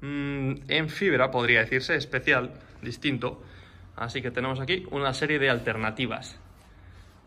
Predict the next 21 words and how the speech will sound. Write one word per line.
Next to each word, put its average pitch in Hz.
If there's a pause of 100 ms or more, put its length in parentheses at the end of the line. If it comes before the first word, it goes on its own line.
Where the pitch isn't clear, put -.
Yo 139
me 156
voy 165
a 156
poner 117 (460)
así, 123 (920)
de 123
forma 143 (800)
paralela 127
a -
la 123
moto, 190 (300)
y 120
Juanpa 156
va 147
a 147
presentar 143
algunas 139
alternativas 117
que -
tenemos. 101